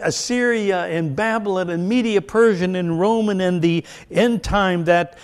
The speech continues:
the Antichrist will be over. And all along the way, God is in control. But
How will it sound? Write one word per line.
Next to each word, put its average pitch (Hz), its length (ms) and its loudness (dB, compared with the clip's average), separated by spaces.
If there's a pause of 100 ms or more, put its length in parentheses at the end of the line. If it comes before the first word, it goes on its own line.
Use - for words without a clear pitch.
(160)
the 175 180 2
Antichrist 190 800 -2
will 165 100 2
be 175 260 -2
over. 180 520 4 (160)
And 185 160 4
all 247 360 6
along 226 360 2
the 180 80 0
way, 170 560 0 (500)
God 170 320 0
is 147 160 -6
in 165 200 -2
control. 151 680 -2
But 135 220 0